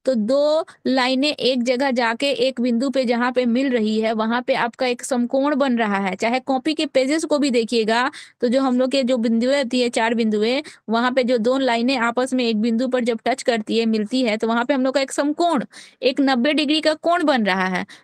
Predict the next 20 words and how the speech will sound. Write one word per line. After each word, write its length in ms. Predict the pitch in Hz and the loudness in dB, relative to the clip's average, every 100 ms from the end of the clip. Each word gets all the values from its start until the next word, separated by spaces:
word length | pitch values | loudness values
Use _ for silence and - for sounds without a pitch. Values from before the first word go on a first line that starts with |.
| - | -6
तो 80 | 226 | -2
इस 240 | 269 302 | 0 0
गतिविधि 580 | 262 269 285 254 247 294 | 0 0 0 0 0 0
के 100 | 285 | 0
द्वारा 300 | 262 254 277 | 0 0 0
वह 160 | 285 285 - | 0 -2 -2
क्या 200 | 233 254 | -2 0
बताने 380 | 294 285 277 285 | 0 0 0 -2
की 120 | 269 | -2
कोशिश 300 | - 247 262 | 0 0 0
कर 140 | 247 233 | 0 0
रही 100 | 214 | 0
है 60 | |
शिक्षिका? 500 | 208 214 220 202 190 190 - - | -2 -6 -4 -2 -2 -4 -14 -14
समकोण 720 | - 269 247 240 240 247 277 | -6 0 0 0 0 2 2
की 160 | 302 311 | 0 -2
चर्चा 360 | 302 262 262 262 | 0 0 0 0
कर 180 | 262 226 | 0 0
रही 260 | 208 190 185 | 0 0 -2
है 180 | 170 | -4